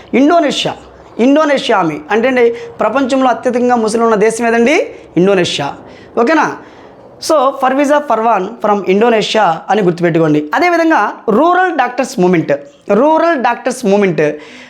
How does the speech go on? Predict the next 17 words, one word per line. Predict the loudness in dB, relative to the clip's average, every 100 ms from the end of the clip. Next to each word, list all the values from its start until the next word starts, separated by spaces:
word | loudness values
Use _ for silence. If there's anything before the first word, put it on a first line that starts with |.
| 0
మనకి, | 0 2 0 0 -2 -8 -20 _ 2
ఆ, | 4 4 2 0 -8 -20 _ _ _ _ _ _ -4
ఏమన్నా | 0 0 2 2 0
కొంచెం | 0 0 0
హెల్త్ | 0 0
బాగోలేదు | 0 2 2 2
కండి, | 0 2 0 -2 -8 -6
మనం | -2 0
ఎక్కడికి | 0 0
వెళ్తాము? | 0 0 0 2 2 -2 -10 -20 _ -4
మన | 0 2 2 0
గ్రామీణ | 0 0 0 -2
ప్రాంతంలో | 0 -2 0 0 0
వైద్యుల | 2 0 2 0
దగ్గరికి | 0 0
వెళ్తాము. | 0 0 -2 -2 -8 -4
వాళ్ళెవరు? | 0 0 2 2 2 0 -2